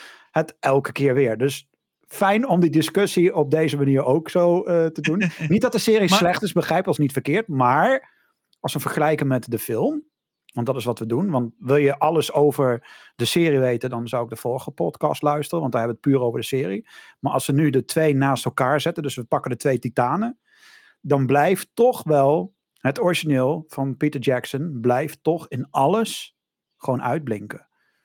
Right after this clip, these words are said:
Speaker 2: Het enige wat we niet
Speaker 1: Nou,
Speaker 2: hebben
Speaker 1: maar als
Speaker 2: benoemd,
Speaker 1: het,
Speaker 2: waar ze misschien
Speaker 1: als
Speaker 2: in
Speaker 1: het,
Speaker 2: kunnen winnen
Speaker 1: als het, als het verschil, we zeggen net dat het verschil klein is, dus dan v-, blinkt hij ook, blinkt het niet uit.
Speaker 2: Ja, maar hij wint.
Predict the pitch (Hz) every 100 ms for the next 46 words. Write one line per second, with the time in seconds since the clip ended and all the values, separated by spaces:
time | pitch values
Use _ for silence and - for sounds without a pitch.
0 | _ _ _ _ _ _ _ _ _ _
1 | _ _ _ - - - 180 226 208 131
2 | 175 190 185 151 135 143 156 220 165 156
3 | 160 139 135 165 170 131 156 196 175 208
4 | 247 185 165 170 - - 165 170 - -
5 | 165 165 151 147 156 160 160 160 - 160
6 | 151 165 156 117 117 139 120 135 - _
7 | 123 117 139 135 127 123 - _ - 120
8 | 143 131 123 135 147 147 127 117 135 143
9 | 143 139 190 127